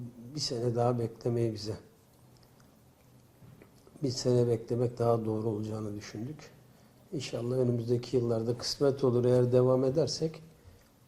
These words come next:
e, benim hayallerimden bir tanesi de kadın futbol takımını Beylikdüzü'ne kazandırmak olacak. Biz biraz şanslıyız diğer ilçelere. Yani iki tane futbol sahamız var burada ama bir tanesi muammada olan bir saha.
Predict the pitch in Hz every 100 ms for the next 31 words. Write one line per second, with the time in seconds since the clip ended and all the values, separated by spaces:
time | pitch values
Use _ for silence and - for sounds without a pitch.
0 | - 139 123 123 131 131 127 123 127 123
1 | 123 123 123 131 131 - 113 107 113 135
2 | 147 - - 127 117 123 - - 123 117
3 | 113 - 113 135 135 120 120 123 - 113
4 | 117 120 123 113 117 113 113 113 - 101
5 | 101 - - - - - 113 135 143 151
6 | 170 160 - 139 123 - 135 - - -
7 | - - 127 127 117 - 120 117 113 110
8 | 127 120 120 - 139 135 127 - - 139
9 | 123 - - - - - - - - 127
10 | 127 131 139 131 120 107 107 135 165 107
11 | - - - - - - 120 127 127 123
12 | - 127 123 123 123 123 120 117 107 101
13 | - 110